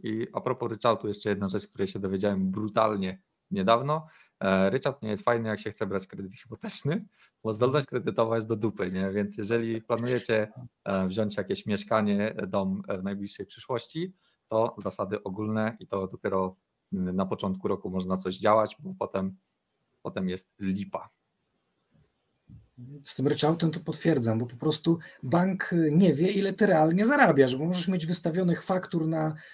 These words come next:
Speaker 2: dwieście tysięcy i płacisz od tego ryczałtowy podatek, ale twoje koszty mogły być na przykład dwieście dziesięć, jesteś dziesięć tysięcy w plecy na minusie i w, no, w papierach fajnie wygląda, na-, nawystawiałeś faktur jak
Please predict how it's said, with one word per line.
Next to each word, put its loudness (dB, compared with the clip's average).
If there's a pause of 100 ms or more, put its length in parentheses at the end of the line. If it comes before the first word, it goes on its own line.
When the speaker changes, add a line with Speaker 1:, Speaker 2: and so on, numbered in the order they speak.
(100)
Speaker 2:
dwieście 2
tysięcy 2 (360)
i 4
płacisz 2
od -4
tego 0
ryczałtowy -2
podatek, -2
ale 0
twoje 0
koszty 0
mogły 2
być -2
na -2
przykład -2
dwieście 2
dziesięć, 2
jesteś 0
dziesięć 0
tysięcy 0
w -12
plecy 0
na 0
minusie 2 (420)
i -2
w, -12
no, 0
w -10
papierach 0
fajnie 6
wygląda, 2
na-, 2
nawystawiałeś 0
faktur -2
jak -4